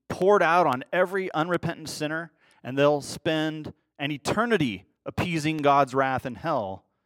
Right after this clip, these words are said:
because their suffering will never satisfy that wrath. Or, for those who have repented, put their faith in the work of Jesus Christ, they can enter God's rest and are at peace with him.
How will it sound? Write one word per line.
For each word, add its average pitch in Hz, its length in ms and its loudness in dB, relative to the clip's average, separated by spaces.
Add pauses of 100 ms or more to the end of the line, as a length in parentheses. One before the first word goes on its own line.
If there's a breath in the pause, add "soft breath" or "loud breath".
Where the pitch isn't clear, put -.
(360)
because 120 480 -2
their 139 320 2
suffering 131 520 -4
will 110 120 -8
never 120 260 -4
satisfy 107 600 -8
that 87 140 -14
wrath. 82 400 -16 (3000)
Or, 123 400 -4 (760)
for 123 120 -4
those 143 360 4
who 139 100 -4
have 117 160 0
repented, 123 540 -6 (240)
put - 180 -4
their 131 120 2
faith 131 480 -2
in 127 100 -12
the 113 80 -6
work 123 240 -2
of 127 80 -10
Jesus 113 320 -10
Christ, 123 600 -8 (400)
they 156 160 4
can 151 180 -2
enter 165 300 2
God's 110 360 4
rest 87 320 -8
and 120 160 -6
are 123 140 4
at 113 220 -2
peace 185 400 -8
with 135 160 -4
him. 92 300 -10